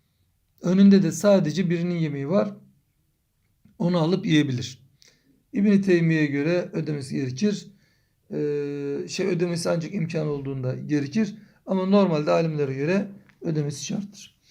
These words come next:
وَمَا اِذَا اضْطُرَّ اِلَى نَفْعِ مَالِ الْغَيْرِ. Bir kişi başkasının malını kullanma, bunu, buna mecbur kalırsa. Ne gibi? كَمَا لَوْ اضْطُرَّ اِلَى ثَوْبِ الْغَيْرِ.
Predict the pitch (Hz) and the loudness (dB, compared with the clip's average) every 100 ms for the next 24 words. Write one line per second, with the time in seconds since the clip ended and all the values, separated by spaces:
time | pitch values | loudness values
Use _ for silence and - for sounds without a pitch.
0 | - _ _ 202 233 233 208 185 180 185 | -20 _ _ 2 6 6 6 4 0 2
1 | 247 214 196 170 165 220 208 208 185 147 | 6 6 6 4 6 6 4 4 4 4
2 | 139 160 233 226 175 156 190 147 139 147 | 2 6 8 8 6 6 6 6 0 -6
3 | - - - 190 240 196 - 160 160 - | -14 -20 -4 2 2 2 2 2 0 -8
4 | - - 151 165 165 202 196 247 254 226 | -20 -12 -2 0 0 -2 0 2 4 6
5 | 180 185 185 226 247 - - 175 170 175 | 6 4 6 6 6 2 -2 0 4 6
6 | 175 175 185 165 127 - - _ _ _ | 6 4 6 6 4 -8 -20 _ _ _
7 | - 143 202 220 165 190 247 220 156 147 | -8 2 4 4 4 6 8 6 4 -2
8 | 160 147 131 - - 185 226 190 123 - | -4 -4 -4 -6 -4 4 6 6 4 -4
9 | - _ _ _ _ _ _ _ 165 175 | -12 _ _ _ _ _ _ _ 0 4
10 | 165 160 156 165 240 214 220 226 - 180 | 6 6 4 4 6 8 8 6 -2 2
11 | 156 151 - 247 220 180 156 196 233 214 | 4 4 4 4 4 4 4 4 6 4
12 | 233 247 | 4 0